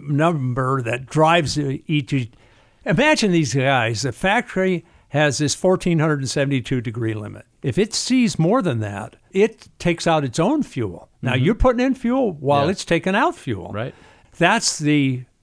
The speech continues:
Speaker 1: war I'm talking about. That's the Mortal Kombat.
Speaker 2: Yeah.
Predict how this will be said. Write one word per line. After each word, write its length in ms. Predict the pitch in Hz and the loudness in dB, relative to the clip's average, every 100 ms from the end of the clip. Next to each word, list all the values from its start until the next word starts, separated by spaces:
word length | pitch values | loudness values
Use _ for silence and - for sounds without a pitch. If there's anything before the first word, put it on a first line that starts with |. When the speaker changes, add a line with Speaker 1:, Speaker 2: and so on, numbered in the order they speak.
| _ - | _ -6
Speaker 1:
war 380 | 143 170 240 151 | 2 4 6 4
I'm 140 | 113 | 0
talking 400 | - 117 117 123 | 0 -2 -2 -6
about. 440 | 98 98 - - - _ _ - | -8 -10 -12 -14 -20 _ _ -2
That's 240 | 170 180 | 0 0
the 100 | 202 | 2
Mortal 400 | 170 160 165 135 | 4 4 2 0
Kombat. 560 | - 190 202 104 95 - | -2 0 0 -2 -8 -8
Speaker 2:
Yeah. 200 | 123 | -6